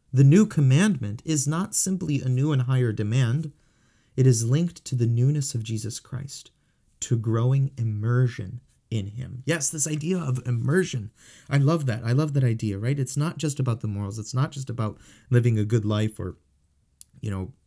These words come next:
emotional stuff or whatever. It's about relationship, and not just simple kind of one-on-one relationship, but one-in-one relationship of total immersion. And that's a lifetime process, guys, right? I'm not, I'm not claiming to be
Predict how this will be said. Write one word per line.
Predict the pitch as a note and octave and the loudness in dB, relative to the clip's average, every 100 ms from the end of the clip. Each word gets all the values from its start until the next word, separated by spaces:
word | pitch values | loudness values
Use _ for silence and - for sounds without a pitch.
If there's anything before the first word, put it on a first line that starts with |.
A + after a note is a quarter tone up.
| - | -8
emotional | A2 A2+ A2 A#2+ G#2+ G2+ - _ | -4 -2 -2 -4 -4 -6 -8 _
stuff | - - A2 A#2 | -8 -6 -4 -4
or | G2+ | -4
whatever. | G#2 G#2 G#2+ G2+ - - | -4 -4 -6 -8 -16 -10
It's | - | -6
about | A2 G#2 A2 | -4 -4 -4
relationship, | G#2 A2 - A2+ - - | -2 -2 -2 -4 -6 -8
and | G#2+ G#2+ | -6 -4
not | A#2+ B2+ | -4 -4
just | D3 - | -4 -2
simple | C#3+ D3 C#3 A#2 G#2 _ _ - | -2 -2 -2 -4 -6 _ _ -4
kind | A#2+ | 0
of | G#2 G#2+ | 0 0
one-on-one | A#2 B2 A2+ A2 G#2+ | 2 2 2 0 -2
relationship, | G2+ A2+ - C3 - - | -2 -4 -2 -4 -4 -6
but | G#2+ G#2+ | -8 -4
one-in-one | A#2 A#2+ G#2 A#2 A#2+ G2 F#2 F#2+ G#2+ - _ _ | -2 -2 0 2 2 2 -2 -4 -10 -14 _ _
relationship | A2+ G2 F#2 - C3+ - C3+ - _ _ _ A2+ | -2 -2 -4 -6 -10 -10 -10 -14 _ _ _ -4
of | G2+ G2 - C3+ | -4 -4 -12 -16
total | - - G#2+ B2+ C3 | -12 -2 4 4 4
immersion. | - G2+ G#2 A2+ A2 A2+ | 0 -4 0 0 -2 -6
And | D#3+ | -6
that's | G3+ G#3+ | -4 -2
a | |
lifetime | A3+ A3 G#3+ G3 | -2 -2 -2 -2
process, | D3+ D3 C3+ G2+ | 0 0 0 -4
guys, | - - - | -10 -14 -8
right? | B2 | -6
I'm | A#2+ C3 | -2 -2
not, | C#3+ | -2
I'm | B2 | 0
not | C3+ C#3+ | -2 -2
claiming | - B2 B2+ A#2 | -2 2 2 2
to | G2+ | 0
be | G#2 G#2+ | -2 -4